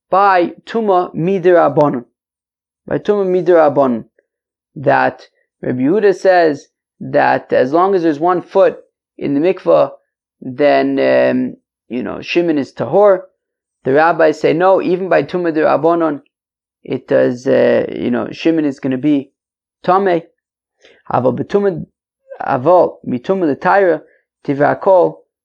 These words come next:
Hashemi, Hasheni, Tameh. But we're talking about Tuma Mida Oraisa, right? When a person is Tuma Mida Oraisa and he needs to become Tahor, so then even Rabbi Yehuda would say that, uh, so even Rav-, even Rabbi Yehuda would say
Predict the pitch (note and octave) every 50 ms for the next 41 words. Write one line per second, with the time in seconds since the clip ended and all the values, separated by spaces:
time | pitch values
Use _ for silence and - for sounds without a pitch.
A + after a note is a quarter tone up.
0 | _ - B2+ C3 - - F3 E3+ E3 D#3 D3 C3 B2+ - _ _ _ - B2+ C3
1 | B2+ - E3 D#3+ E3 D#3 D3 C3 B2 A#2+ _ _ _ - - B2+ A2 A#2 C3+ D3+
2 | D3+ _ _ _ _ - E3 F#3+ E3 - - _ _ _ _ _ - - - -
3 | C#3+ E3 E3+ F3 C#3+ A#2+ - - _ - - F3+ F3 E3 D3+ D3+ D3+ C#3 C#3 -
4 | - A#2+ A#2+ C3 C#3+ F#3 B3 B3+ - - F#3 C#3+ - _ _ _ _ _ _ _
5 | _ _ _ _ _ _ _ _ _ _ _ - - - C#3+ E3 D#3 C3+ B2+ A#2+
6 | C#3 - F3 F3+ F3+ F#3 F#3 D#3 - - F#3 F3 F3 F3 E3 D3+ D3+ A#2 B2 C#3
7 | D3+ E3+ G#3 A3 G#3+ - F#3+ D#3+ C#3 C3+ C#3+ E3 F3 E3+ - E3 D3+ D3 D3 D#3+
8 | D3 C#3+ - - C3+ C3+ E3+ G3+ A3 F#3+ - - - _ _ _ _ _ _ _
9 | _ _ _ _ - - D3 C#3+ D3+ D#3 D3 C#3 - F#3 G3 G3 F#3 E3+ E3 D3
10 | C3+ C3+ C#3+ F3+ G3 F#3 F3 D#3+ D3+ - - - G#3 G3+ G3 F3 E3 E3 D#3+ -
11 | _ _ _ _ _ _ _ _ _ _ - - B2 B2+ D#3+ F3 F#3 F3+ E3+ D#3+
12 | D3+ - - - _ _ _ _ _ _ _ _ - - C#3 C3+ C#3 C3+ - D3
13 | C3+ - F#3 G3 G3 F#3 E3+ D#3+ D3 - - D3 D#3 C#3 - F3 F3 F#3 F3+ E3
14 | D3+ C#3 C#3+ D#3 F3 F3+ F3 D3+ C#3+ C3+ - - F#3 F3 D#3+ D#3 D3+ D3+